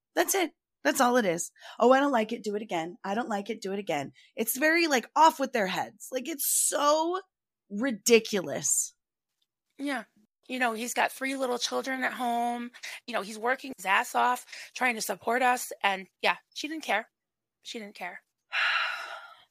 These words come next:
Speaker 2: Yeah, it was awful. And so she realized that I wasn't having it anymore. So she called Duncan one day, and he's a very mellow guy, doesn't like to make waves, you know? It's like,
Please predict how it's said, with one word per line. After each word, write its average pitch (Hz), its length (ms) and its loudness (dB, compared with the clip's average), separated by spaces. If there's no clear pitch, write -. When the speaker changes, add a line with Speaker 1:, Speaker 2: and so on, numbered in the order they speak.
Speaker 2:
Yeah, 180 220 -8
it 202 60 -10
was 196 160 -10
awful. 185 480 -8
And 240 240 0
so 233 300 0
she 254 480 -4
realized 196 540 4
that 202 200 -2
I 180 340 4
wasn't 202 320 0
having 233 360 8
it 180 180 0
anymore. 185 520 -6
So 226 140 0
she - 160 2
called 254 420 6
Duncan 226 340 -2
one 220 120 -4
day, 196 180 4
and 254 100 -4
he's 403 180 -6
a - 100 -4
very 403 240 2
mellow 262 300 2
guy, 240 320 4
doesn't 240 300 -6
like 294 160 -6
to 269 100 -12
make 220 300 -6
waves, 226 580 2
you 220 60 -8
know? 254 200 -2
It's 254 120 -14
like, 202 140 -8